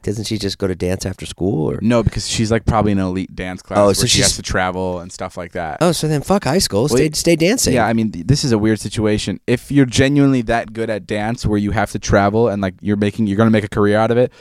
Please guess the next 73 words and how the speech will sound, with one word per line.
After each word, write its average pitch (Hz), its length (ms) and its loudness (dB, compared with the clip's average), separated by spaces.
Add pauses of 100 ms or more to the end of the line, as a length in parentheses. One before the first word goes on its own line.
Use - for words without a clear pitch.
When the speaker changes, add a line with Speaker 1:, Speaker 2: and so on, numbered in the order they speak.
(140)
Speaker 2:
then 110 120 -4
yeah, 104 160 -2
definitely 107 420 -2
don't, 101 360 0 (440)
don't 107 180 -2
go 110 80 0
to 95 60 0
high 101 140 -2
school 101 220 -6
because 90 200 -10
you 98 80 -4
need 98 80 -2
to 92 80 -2
work 92 240 -2
on 95 260 -6 (280)
what 98 120 -6
you 98 80 -8
do 104 80 -8
best. 123 260 -4
You 208 60 0
need 180 60 4
Speaker 1:
Yeah. 165 80 4
Speaker 2:
to 147 60 2
work 131 40 4
on 110 60 2
your 104 80 0
craft. 110 300 2
Speaker 1:
Yeah, 180 120 4
it's 156 100 2
like 151 100 2
if 143 80 0
you 147 100 6
were 135 60 6
an 120 60 4
Olympic 110 380 4
gymnast 98 480 2
and 87 80 -2
you 85 80 0
were 82 80 4
fourteen. 87 840 0
Speaker 2:
Yeah, 139 260 0
you 107 120 -2
Speaker 1:
then - 80 4
Speaker 2:
don't 170 60 6
Speaker 1:
you 151 60 2
Speaker 2:
go - 60 2
Speaker 1:
can't 143 120 2
Speaker 2:
to - 20 0
Speaker 1:
go 135 60 4
Speaker 2:
high 131 80 4
Speaker 1:
to - 0 - (120)
high 156 40 4
Speaker 2:
school. 85 320 -2
Speaker 1:
school. 82 40 -6
You 87 120 -6
Speaker 2:
If 87 40 -2
you're, - 100 4
Speaker 1:
gotta - 80 0
Speaker 2:
if - 100 -2
you're 185 120 4
an 139 60 0
actor 120 540 0 (480)
and 110 200 -6
you're 117 140 -4
in 113 120 -4
Stranger 135 380 -2
Things, 104 340 -4
don't 139 260 0
go 139 140 -4
to 113 60 0
fucking 110 320 -4
high 120 140 0
school. - 340 -14